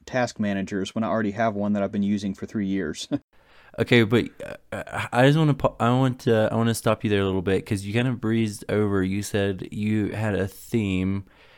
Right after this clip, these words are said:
Speaker 2: that was, your theme was focus.
Speaker 1: Yeah.
Speaker 2: I, I understand what you're talking about there when you, when you talk about that you have a theme, but maybe some people that are listening don't. So I want you to tell me, what do you mean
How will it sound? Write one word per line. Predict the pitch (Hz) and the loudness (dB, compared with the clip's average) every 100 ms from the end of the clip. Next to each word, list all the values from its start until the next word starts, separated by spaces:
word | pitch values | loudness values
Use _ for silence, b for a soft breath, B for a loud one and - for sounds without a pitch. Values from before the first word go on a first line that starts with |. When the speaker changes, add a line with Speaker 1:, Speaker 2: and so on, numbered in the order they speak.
| b - | b -4
Speaker 2:
that | 95 | -2
was, | 87 90 87 - - - | 0 -2 -4 -8 -10 -4
your | 104 | -2
theme | - 113 101 92 | 0 0 0 0
was | 87 - - | -2 -4 -16
focus. | - - 110 - 156 147 - b b b | -6 0 0 0 -4 -4 -8 b b b
Speaker 1:
Yeah. | 139 98 - - | 0 0 -2 -2
Speaker 2:
I, | 110 127 123 | 2 4 4
I | 110 110 120 | 4 2 4
understand | 117 117 - 107 | 2 0 0 0
what | 101 92 | 0 0
you're | 92 95 | -2 -2
talking | 107 98 95 | -2 -2 -2
about | 90 92 92 | 0 -2 0
there | 92 92 | 0 0
when | 92 92 | 0 0
you, | 92 - | -2 -4
when | 95 | -4
you | 92 | -4
talk | 95 90 | -4 -4
about | 90 87 | -4 -4
that | 87 | -4
you | 90 | -4
have | 90 | -4
a | 85 | -6
theme, | - 98 90 90 87 b b b b b - | -2 0 0 -2 -6 b b b b b -2
but | 98 95 95 - - | 0 2 0 -2 -4
maybe | 101 101 | -2 0
some | 104 107 | -2 -4
people | 107 101 101 98 98 95 92 | -4 -4 -2 0 0 0 -2
that | 98 | -2
are | 95 | 0
listening | 92 92 95 90 90 - - - 87 | 0 -2 -4 -4 -4 -8 -14 -10 -4
don't. | 92 - - | -4 -4 -6
So | - 95 90 | 0 0 2
I | 107 | 0
want | 139 131 | 0 -2
you | |
to | 120 110 | -4 -4
tell | - 113 107 | -2 -2 0
me, | 104 98 98 98 - - b b | -2 -2 -4 -6 -10 -20 b b
what | 95 110 139 | 0 2 2
do | 147 | 4
you | 139 123 | 4 4
mean | 104 101 110 95 87 95 | 4 4 4 2 0 -4